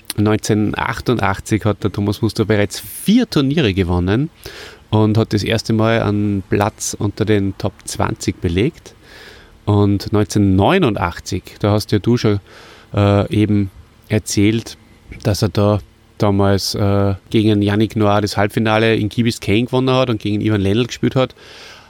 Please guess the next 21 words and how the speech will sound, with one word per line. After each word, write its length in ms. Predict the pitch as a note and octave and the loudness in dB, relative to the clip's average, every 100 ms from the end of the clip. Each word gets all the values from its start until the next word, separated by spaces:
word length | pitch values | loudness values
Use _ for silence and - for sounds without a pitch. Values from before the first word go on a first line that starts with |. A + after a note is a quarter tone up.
| - | -6
Aber 240 | A2 A2+ C#3 | -2 2 2
er 60 | |
hat 100 | B2 | 2
ja 80 | A#2+ | 0
davor 460 | A2 G#2 - G#2+ C3+ | 0 -2 -2 0 0
schon 220 | C#3+ C3+ | 0 0
das 260 | A#2+ - - | 0 -4 -4
Halbfinale 600 | A2+ - C3+ B2 B2 A2+ | -4 -2 -2 0 0 2
der 100 | A2+ | 0
Australian 480 | - G#2+ A#2 C3 | 0 0 2 2
Open 320 | A2+ D#3+ - D#3 | 2 0 0 -2
zum 140 | A2+ | 0
Beispiel 320 | G2 - G#2+ | 0 0 -2
erreicht 460 | F#2 F#2 F2+ - - - - - - | -2 -2 -4 -10 -20 -20 -20 -20 -12
und 220 | - G2+ F#2+ | -6 -4 0
war 220 | G#2 G#2+ | 0 2
in 100 | G#2+ | 2
einer 180 | G#2+ G#2+ | 0 0
ganz 300 | F#2+ C3+ - | -2 -2 -2
knappen 340 | A#2 A#2+ A#2 | -2 -2 -2
Partie 460 | A2+ G#2 A#2 A#2+ | -2 0 2 2